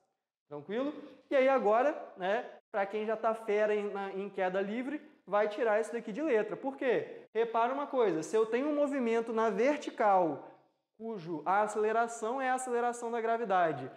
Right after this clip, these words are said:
e esse movimento começa com a velocidade inicial igual a zero, eu já sei descrever todas as equações dele. Por quê? Eu sei a equação da queda livre, que é um movimento retilíneo uniformemente variado com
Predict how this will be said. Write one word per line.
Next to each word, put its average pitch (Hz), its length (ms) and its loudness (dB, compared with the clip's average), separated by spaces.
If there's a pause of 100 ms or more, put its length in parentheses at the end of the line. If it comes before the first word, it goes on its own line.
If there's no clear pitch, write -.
(220)
e 180 120 -2
esse 233 220 0
movimento 220 640 -2
começa 220 520 2
com 233 160 2
a 220 40 2
velocidade 202 640 2
inicial 180 480 0
igual 160 180 4
a 156 40 2
zero, 180 440 2 (240)
eu 208 160 2
já 247 140 2
sei 247 220 -4
descrever 240 460 -2
todas 262 420 2
as 285 80 0
equações 285 440 0
dele. 247 280 4
Por 254 180 -8
quê? 254 300 0 (840)
Eu 185 140 -4
sei 185 220 0
a - 20 2
equação 202 680 0
da 214 120 0
queda 190 280 2
livre, 208 360 -4 (280)
que 196 100 -2
é 190 60 4
um 214 80 2
movimento 190 640 0
retilíneo 180 580 -4
uniformemente 185 720 0
variado 214 540 4 (340)
com 240 320 -2